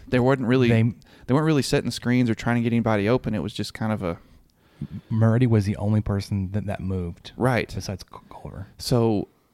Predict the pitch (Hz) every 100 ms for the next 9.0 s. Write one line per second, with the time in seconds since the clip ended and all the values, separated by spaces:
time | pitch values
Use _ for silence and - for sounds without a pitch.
0 | _ _ _ _ _ _ - 117 120 -
1 | - _ _ _ _ _ - 117 - 151
2 | 170 127 107 - - 123 135 127 120 117
3 | 110 - - 110 120 123 - 113 101 95
4 | 107 110 - 104 107 107 92 104 113 120
5 | 107 - 101 101 107 98 - - - 113
6 | 110 107 101 - 104 104 104 117 101 101
7 | - 101 92 90 80 - - - - _
8 | _ _ _ _ - - 101 104 95 80